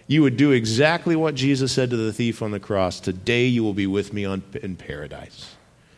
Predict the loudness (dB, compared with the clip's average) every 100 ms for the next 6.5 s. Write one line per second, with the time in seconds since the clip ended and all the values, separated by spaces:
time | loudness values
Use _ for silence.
0 | _ -8 -2 0 0 0 -2 -2 -4 -6
1 | -8 -8 -8 -10 -10 -12 -16 -20 -20 -20
2 | -4 -2 -2 -6 -8 -8 -12 -20 _ _
3 | _ _ _ _ _ -18 -16 -18 -4 2
4 | 4 6 4 4 0 0 0 0 2 4
5 | 4 2 0 0 0 0 2 0 0 -2
6 | 0 0 0 -2 -8